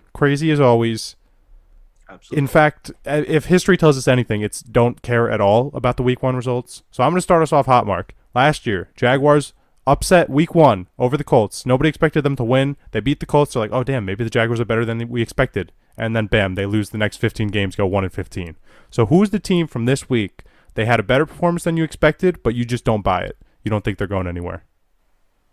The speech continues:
Speaker 2: Jeez. I mean, the obvious answer would have to be, like, the Texans, but I
Speaker 1: Yeah.
Speaker 2: don't think so.
Speaker 1: That is the obvious
Speaker 2: I mean,
Speaker 1: answer.
Speaker 2: I think the Texans, like, based on how they performed, I think they might sneak out, like, five or six wins.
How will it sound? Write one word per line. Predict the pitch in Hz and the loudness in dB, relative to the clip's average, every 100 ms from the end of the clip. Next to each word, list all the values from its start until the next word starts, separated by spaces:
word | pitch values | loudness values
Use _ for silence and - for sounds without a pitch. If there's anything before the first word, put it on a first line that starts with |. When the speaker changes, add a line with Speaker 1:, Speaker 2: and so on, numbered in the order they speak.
| _ _ _ _ _ _ _ _ | _ _ _ _ _ _ _ _
Speaker 2:
Jeez. | - 113 104 92 - - _ _ _ _ - | -20 -20 -20 -20 -20 -20 _ _ _ _ -14
I | 165 | -12
mean, | 175 175 - | -10 -12 -16
the | 147 151 | -14 -6
obvious | 165 208 208 | -6 -6 -12
answer | 147 151 - 147 | -14 -16 -16 -18
would | - | -14
have | 120 - | -16 -16
to | - | -20
be, | 175 160 | -20 -18
like, | 120 _ _ _ - | -18 _ _ _ -20
the | 120 | -20
Texans, | - 131 143 - _ _ - | -20 -20 -20 -20 _ _ -20
but | 127 - | -16 -4
I | |
Speaker 1:
Yeah. | 101 92 | -2 -2
Speaker 2:
don't | - | -4
think | 120 113 | -18 -20
so. | - - _ - | -20 -20 _ -2
Speaker 1:
That | 110 | 2
is | 113 110 | 2 2
the | 104 | 2
obvious | 95 90 | 2 0
Speaker 2:
I | 95 | -4
mean, | 90 | -6
Speaker 1:
answer. | - 90 87 _ _ _ _ _ _ - | -6 -8 -10 _ _ _ _ _ _ -12
Speaker 2:
I | 127 175 156 - | -8 -8 -8 -6
think | 180 226 | -6 -6
the | 202 | -12
Texans, | - 160 - 196 196 - | -10 -10 -10 -14 -14 -10
like, | 147 120 | -10 -6
based | 156 160 | -8 -8
on | |
how | 180 180 | -12 -12
they | 170 | -12
performed, | 147 - 127 190 - | -16 -16 -14 -14 -12
I | 151 | -12
think | 165 196 294 | -6 -4 -4
they | 294 | -4
might | 208 185 220 233 | -6 -8 -10 -10
sneak | - - - 196 226 175 | -10 -10 -10 -12 -10 -8
out, | 160 - 151 | -8 -8 -10
like, | 131 - _ _ _ _ _ _ | -12 -12 _ _ _ _ _ _
five | _ _ 147 151 180 | _ _ -8 -8 -8
or | |
six | 190 214 - - | -16 -16 -18 -16
wins. | 202 - _ - - | -16 -18 _ -20 -20